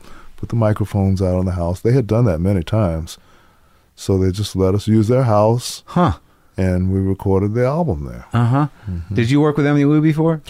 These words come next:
Speaker 1: Had not worked with her before, no. I knew her husband.
Speaker 2: Yeah, and he's a, wait, he's a producer?
Speaker 1: Brian Ahern, uh-huh.
Speaker 2: Yeah, yeah, Emmylou's got a hell of a voice, huh?
Speaker 1: Yeah, oh, yeah.
Speaker 2: And now, like, in the last few years, you're doing, uh,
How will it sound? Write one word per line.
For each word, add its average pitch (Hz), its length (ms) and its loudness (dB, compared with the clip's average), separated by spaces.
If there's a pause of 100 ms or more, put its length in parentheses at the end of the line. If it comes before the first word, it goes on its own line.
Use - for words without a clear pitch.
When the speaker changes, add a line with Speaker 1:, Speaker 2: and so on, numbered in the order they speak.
(160)
Speaker 1:
Had 113 200 2
not 127 200 2
worked 170 180 2
with 127 120 -2
her 90 160 2
before, 78 340 -4
no. 85 320 -2
I 92 60 0
knew 120 160 4
her 110 100 2
husband. 82 540 -2 (120)
Speaker 2:
Yeah, 107 280 2 (200)
and 104 120 0
he's 110 180 2
a, 101 220 2
wait, 104 180 2
he's 104 180 2
a 95 120 0
producer? 113 500 -2
Speaker 1:
Brian 95 320 0
Ahern, 90 420 -2
uh-huh. 87 240 -4
Speaker 2:
Yeah, 110 240 2
yeah, 101 240 0
Emmylou's 120 300 2
got 95 200 0 (120)
a 95 140 -4
hell 101 320 0
of 98 80 0
a 90 80 0
voice, 98 380 0
huh? 127 240 0 (140)
Speaker 1:
Yeah, 85 100 -2
oh, 92 200 -2
yeah. 85 300 -4 (100)
Speaker 2:
And 131 160 2
now, 160 160 4
like, 147 220 2
in 135 240 2
the 135 80 2
last 143 260 0
few 180 180 2
years, 120 400 2
you're 120 100 2
doing, 131 420 2
uh, 117 400 2